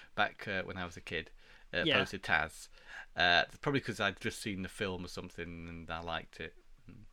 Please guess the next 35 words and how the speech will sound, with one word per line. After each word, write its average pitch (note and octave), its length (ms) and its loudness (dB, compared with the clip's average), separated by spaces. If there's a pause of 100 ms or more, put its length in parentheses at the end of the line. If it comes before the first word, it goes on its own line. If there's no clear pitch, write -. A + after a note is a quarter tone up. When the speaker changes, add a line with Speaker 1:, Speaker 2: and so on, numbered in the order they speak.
(680)
Speaker 2:
Beautiful E3+ 300 -2
cover. E3 300 0 (520)
Speaker 1:
Yeah, C#3+ 300 6 (140)
<laughs> - 640 0
quite G2+ 220 2
Speaker 2:
One F3 80 8
Speaker 1:
right. F3+ 80 8
Speaker 2:
of F3 60 4
the - 40 -2
few F#3 220 6
good D#3+ 280 4
Master E3+ 300 2
System D3 360 8
Speaker 1:
<laughs> - 20 -2
Speaker 2:
covers. D3 440 0 (360)
Speaker 1:
I D3 100 12
Speaker 2:
Saying D#4+ 100 12
that, B3+ 120 12
Speaker 1:
also F#3+ 160 12
Speaker 2:
Taz's G3 340 10
isn't D3 260 0
bad. D#3 200 12
Speaker 1:
Actually, E3 300 8
Taz - 500 10
has B2 180 6
the A#2 60 -4
same A#2+ 240 4
cover A2+ 180 0
as D3+ 60 2
Speaker 2:
Yeah. C3+ 120 6
Speaker 1:
the A#2+ 60 4
Mega A2 180 6
Drive F#2 280 2
one F#2 320 -2
and F#2+ 300 0